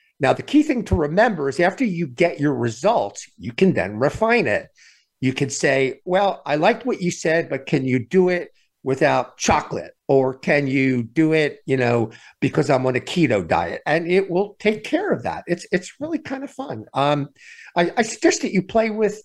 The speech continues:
you know, some of these apps, and y-, y-, you'll really enjoy yourself. It's, it's, it's fun. And, um, as we move forward, I think it can be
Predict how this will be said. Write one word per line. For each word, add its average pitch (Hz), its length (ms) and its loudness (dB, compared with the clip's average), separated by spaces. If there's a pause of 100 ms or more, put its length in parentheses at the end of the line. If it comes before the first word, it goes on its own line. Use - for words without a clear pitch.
you 156 120 2
know, 110 60 -2
some 120 240 0
of 95 40 -8
these 98 180 -6
apps, 180 480 -2 (380)
and 151 460 0 (180)
y-, - 180 -16 (100)
y-, - 200 -14
you'll 285 220 -4
really 330 300 0 (260)
enjoy 240 360 2
yourself. 117 500 -2
It's, - 260 -10
it's, - 300 -8
it's 147 180 0
fun. 233 520 2 (380)
And, 165 440 0 (180)
um, 151 420 2
as 180 200 2
we 190 40 2
move 175 220 0
forward, 190 420 0
I 151 60 -6
think - 220 -4
it 143 120 0
can 113 140 0
be 113 320 -2